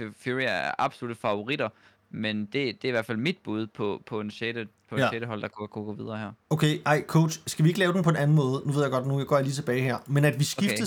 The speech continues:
Speaker 2: til at vælge en, fordi det der med, at jeg bare vælger
Speaker 1: Okay.
Speaker 2: tre, og du vælger tre. Så nu,
Speaker 1: Ja.
Speaker 2: nu, nu starter vi lige forfra.
Speaker 1: Ja.
Speaker 2: Og, øh, til alle, der, der,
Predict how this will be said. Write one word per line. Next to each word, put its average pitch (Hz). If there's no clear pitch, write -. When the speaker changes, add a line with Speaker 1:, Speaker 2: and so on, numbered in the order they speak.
Speaker 2:
til 196
at 147
vælge 160
en, 151
fordi 147
det 147
der 175
med, 160
at 156
jeg 160
bare 165
vælger 147
Speaker 1:
Okay. 110
Speaker 2:
tre, 151
og 131
du 143
vælger 135
tre. 123
Så 151
nu, 165
Speaker 1:
Ja. -
Speaker 2:
nu, 175
nu 180
starter 165
vi 156
lige 170
forfra. 147
Speaker 1:
Ja. 110
Speaker 2:
Og, 127
øh, 120
til -
alle, 151
der, 147
der, 135